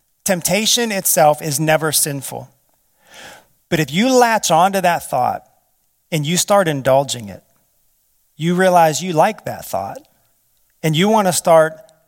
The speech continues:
meditating on that thought. You wanna push that thought further and further.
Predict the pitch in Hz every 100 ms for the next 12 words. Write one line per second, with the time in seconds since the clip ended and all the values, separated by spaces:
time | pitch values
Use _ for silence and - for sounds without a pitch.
0 | _ _ _ 117 139 202 202 - 147 135
1 | 135 139 131 120 120 - 131 120 160 -
2 | _ _ _ _ _ _ - 185 226 190
3 | 151 - - 202 196 - 185 170 - 160
4 | - - - 175 190 180 175 156 - 160
5 | 147 127